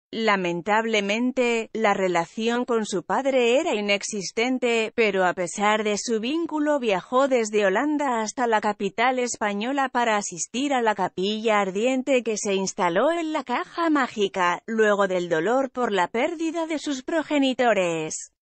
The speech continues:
La heredera del tenista español pasó el duelo con su familia en Ámsterdam, donde reside desde hace tiempo.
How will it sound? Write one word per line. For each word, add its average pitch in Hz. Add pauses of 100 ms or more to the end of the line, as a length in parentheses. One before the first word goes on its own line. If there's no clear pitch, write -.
(200)
La 214
heredera 190
del 254
tenista 240
español 226
pasó 214
el 226
duelo 262
con 247
su 226
familia 214
en 208
Ámsterdam, 208
donde 208
reside 233
desde 202
hace 262
tiempo. 190